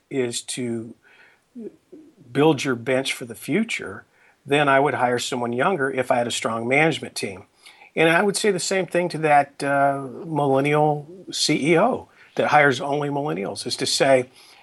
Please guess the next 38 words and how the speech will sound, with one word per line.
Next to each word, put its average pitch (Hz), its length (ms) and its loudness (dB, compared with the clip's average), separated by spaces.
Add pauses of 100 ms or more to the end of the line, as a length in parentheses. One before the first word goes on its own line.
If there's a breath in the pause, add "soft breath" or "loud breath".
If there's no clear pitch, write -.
"You 139 120 -4
need 190 120 2
to 202 100 0
do 143 160 0
an 135 60 2
assessment 131 480 0
of 120 40 -2
your 123 100 2
organization. 123 600 0
You 120 120 -2
might 185 200 2
have 143 200 4
some 120 200 -4
holes 135 420 0
in 98 120 -8
here." - 280 -16
And 147 160 2
I'll 151 180 4
tell 185 160 4
you, 160 80 4
Bob, 139 300 6
one 139 160 0
of 139 60 -2
my 147 120 6
biggest 127 300 -4
concerns 135 420 0
and 127 100 -2
why 131 120 2
I - 20 0
started 147 520 0 (280 soft breath)
kinda 143 220 -2
writing 135 280 4
on 127 160 -6
this 135 180 -8
in 120 80 -12
the 117 60 -14
first - 280 -4
place, 120 320 -6